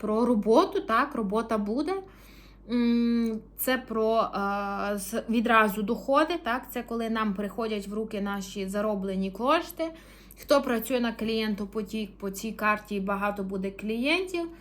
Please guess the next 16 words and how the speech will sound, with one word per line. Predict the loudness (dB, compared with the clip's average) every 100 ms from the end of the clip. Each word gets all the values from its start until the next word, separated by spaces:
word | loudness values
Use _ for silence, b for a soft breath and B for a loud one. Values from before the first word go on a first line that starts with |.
| B B -6
Е, | -2 2
це | 4 4
карта | 4 2 2 -2
майстера, | 2 4 2 2 2 2 0 -4 -2
тобто | 0 0 -4 -2 0 0
ви | 0 2 2
знаєте | 4 4 4 2 -2
свою | -2 -2 0 0
роботу, | 0 0 0 0 -2 -2 0
вам | 2 4 2
за | -2
неї | -4 -2 -4
дуже | -4 -6 -4
добре | -4 -4 -6
платять, | -4 0 2 2 0 -4 -2
так? | 0 0